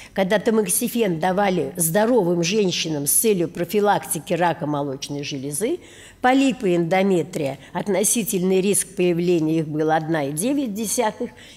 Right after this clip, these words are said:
кисты яичника — одна и пять десятых.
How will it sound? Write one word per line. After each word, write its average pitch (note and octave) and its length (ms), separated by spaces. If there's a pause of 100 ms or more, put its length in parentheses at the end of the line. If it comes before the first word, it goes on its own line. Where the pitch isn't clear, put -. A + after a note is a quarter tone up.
кисты C4 420
яичника — C4+ 680 (120)
одна F3 380
и F3 100
пять E3+ 320
десятых. C#3 560